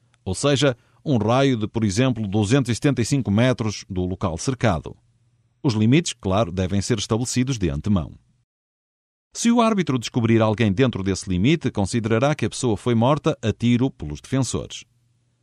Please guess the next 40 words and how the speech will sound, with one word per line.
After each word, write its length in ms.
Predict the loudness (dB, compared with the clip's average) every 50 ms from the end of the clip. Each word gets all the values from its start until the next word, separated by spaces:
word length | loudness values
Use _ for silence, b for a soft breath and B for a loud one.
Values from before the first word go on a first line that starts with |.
| _ _ _ _ _ _
Para 200 | -4 -2 -2 -2
apanhar 320 | -4 -4 -4 -6 -6 -6
o 20 | -8
estafeta, 580 | -6 -4 -4 -2 0 2 2 2 2 0 -2 b b b b b
o 80 | b 2
inimigo 400 | 4 4 4 2 2 2 0 0
tem 160 | 0 0 0
de 120 | 2 0
lhe 80 | 0 -2
tirar 320 | 0 0 0 2 2 0
o 60 | 0 -2
pano 260 | -2 -2 0 0 0
do 120 | 0 2
ombro. 380 | 2 2 2 0 -2 -6 -10 -16 _ _ _ _ _ _ _ _ _ -6
Eles 280 | -4 -4 -4 -4 -4
sabem 280 | -4 -2 -2 0 -2 -2
que 80 | -2 -2
ele 120 | -4 -4
começa 440 | -2 -2 0 2 0 0 0 -2 -2
de 120 | -2 -2
determinada 580 | -2 -2 -2 -2 -2 -2 -2 -2 -2 -2 -2 -2
direção, 580 | 0 0 0 0 0 -2 -2 -2 0 -2 -2 -4 _ -6
em 80 | -4
determinada 500 | -4 -4 -6 -6 -4 -4 -4 -4 -4 -2
altura. 480 | -4 -4 -2 0 0 0 0 0 -4 -10 _ _ _ _ _ _ _ _ _ _ _
O 60 | -4
local 360 | -4 -4 -4 -4 -2 -2 -2 0
deve 200 | -2 -2 -4 -4
estar 240 | -4 -2 -2 0
a 40 | 0
mais 300 | 0 0 0 0 0 -2
ou 100 | -2 -2
menos 280 | 0 0 0 0 0 -2
um 80 | -4
quilómetro 420 | -4 -4 -2 -2 0 -2 0 0 0
e 60 | 0
meio 260 | 2 2 0 0 0
da 100 | 0 0
cidade 360 | -2 -2 -2 -2 -2 -2 -2
cercada. 580 | -2 -6 -6 -6 -6 -6 -6 -6 -8 -10 -12